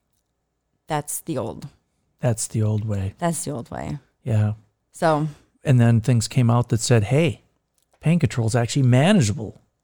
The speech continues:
Speaker 2: if you continue the buprenorphine."
Speaker 1: And
Speaker 2: And
Speaker 1: that was also a whole bunch of articles that said
Speaker 2: Yeah.
Speaker 1: that.
Speaker 2: Yeah.
Speaker 1: And then the third, which also had a whole bunch of articles all in that same time frame, was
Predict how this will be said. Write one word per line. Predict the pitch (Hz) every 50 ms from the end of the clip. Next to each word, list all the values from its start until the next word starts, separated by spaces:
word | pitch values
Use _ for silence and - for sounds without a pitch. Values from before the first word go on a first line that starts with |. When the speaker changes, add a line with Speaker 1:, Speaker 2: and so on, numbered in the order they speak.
| _
Speaker 2:
if | - -
you | 117 110
continue | - - 113 - - 117 113 113
the | 110
buprenorphine." | 104 113 117 113 - 113 107 107 104 - - 110 107 107 110 107 - - _ _ _ - - - - _
Speaker 1:
And | - 190
Speaker 2:
And | -
Speaker 1:
that | 269 294 285
was | 269 254 254
also | 254 277 302 - - 202 175
a | 165 156 151 151 147 - - -
whole | - - - - 208 208
bunch | 190 185 170 165 -
of | -
articles | - 147 139 147 147 - 139 143 139 107 -
that | - - - - -
said | - 151 151
Speaker 2:
Yeah. | 160
Speaker 1:
that. | 226 233 196 147 - - - - - - - _ _ -
Speaker 2:
Yeah. | 139 180 190 165 113 110 - _ _ _ _ - - - - - - - _ _ _ _
Speaker 1:
And | - 214 226
then | 254 269 277
the | 269 269
third, | - - 226 226 233 247 277 269 277 - _
which | - 202 202 175 - - - _ -
also | 170 175 170 - - 175 170
had | 190 170 156 160 156 151 -
a | -
whole | 160 180 170
bunch | - 143 - -
of | - -
articles | 127 127 147 - - 156 156 170 185 208 - -
all | - 156 151 139
in | 139 156 160
that | 147 - - -
same | - 160 156 156
time | - - - 160 160 156
frame, | - 170 165 160 160 165 165 156
was | 151 151 151 151 151 156 -